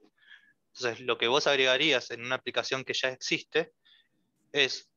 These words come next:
componente a componente o partecitas a partecitas, cuál es la que vos empe-, querés empezar a controlar.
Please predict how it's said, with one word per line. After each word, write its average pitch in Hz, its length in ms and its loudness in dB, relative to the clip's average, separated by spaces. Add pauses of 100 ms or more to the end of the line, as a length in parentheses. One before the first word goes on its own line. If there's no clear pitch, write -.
(120)
componente 135 600 0
a 139 80 4
componente 147 460 2
o 120 240 -2
partecitas - 600 -2
a 123 80 0
partecitas, 151 560 -2
cuál 156 200 2
es 165 60 0
la 135 120 2
que 123 80 -6
vos 139 160 -2
empe-, - 440 -2 (140)
querés 135 260 2
empezar 127 360 0
a 123 60 2
controlar. 120 460 0